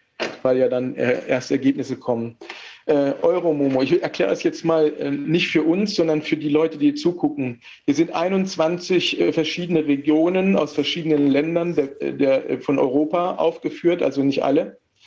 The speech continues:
Ähm, Israel und Ukraine, ähm, nehmen diese Woche oder was, äh, nehmen die, in diesen Wochen nicht teil. Es war auch sehr interessant, dass, äh, Spanien, ähm, eine Zeit lang jetzt nicht teilgenommen hatte, zwischen dem fünfzehnten September und dann drei,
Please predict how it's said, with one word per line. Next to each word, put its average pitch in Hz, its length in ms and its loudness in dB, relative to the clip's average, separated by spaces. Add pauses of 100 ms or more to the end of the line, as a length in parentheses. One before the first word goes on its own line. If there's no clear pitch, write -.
(400)
Ähm, 143 540 2
Israel 160 800 2
und 147 160 2
Ukraine, 165 880 2
ähm, 143 880 0 (200)
nehmen 143 400 2
diese 143 260 0
Woche 156 240 -2
oder 147 160 4
was, - 400 -4
äh, 139 160 2
nehmen 139 240 4
die, 139 160 -4
in 143 80 2
diesen 139 220 2
Wochen 147 160 -2
nicht - 260 -8
teil. 160 480 2 (320)
Es 143 180 -4
war 156 160 0
auch 156 140 -2
sehr 151 160 0
interessant, 151 760 -4
dass, - 460 -2
äh, 127 320 2
Spanien, 170 1000 -2 (280)
ähm, 139 480 2
eine 151 220 -2
Zeit 151 300 -2
lang 143 180 0
jetzt 135 160 0
nicht - 160 -2
teilgenommen 143 460 0
hatte, 156 240 -2
zwischen 143 340 -2
dem 139 140 4
fünfzehnten 165 760 -2
September 156 720 0
und 147 180 -2
dann 143 140 2
drei, 147 300 2